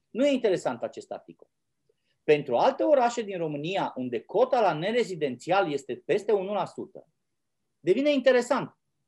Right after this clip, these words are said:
Că atunci oamenii spun: "Știți ce? Declară", și atenție, mergi și declară la primărie că nu declară.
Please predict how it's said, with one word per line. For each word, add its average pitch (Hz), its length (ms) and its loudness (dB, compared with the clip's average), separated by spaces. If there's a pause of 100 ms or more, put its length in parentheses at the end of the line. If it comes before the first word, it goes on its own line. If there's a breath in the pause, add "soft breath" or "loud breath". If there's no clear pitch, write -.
(320)
Că - 100 -2
atunci 247 320 0
oamenii 247 340 2
spun: 226 200 -4
"Știți 262 260 -6
ce? - 340 -2 (180)
Declară", 185 580 2
și 139 100 -4
atenție, 165 340 -2
mergi 180 220 -2
și 220 80 -8
declară 185 340 0
la 185 140 4
primărie 160 340 2
că 185 120 -2
nu 185 100 -4
declară. 165 460 -2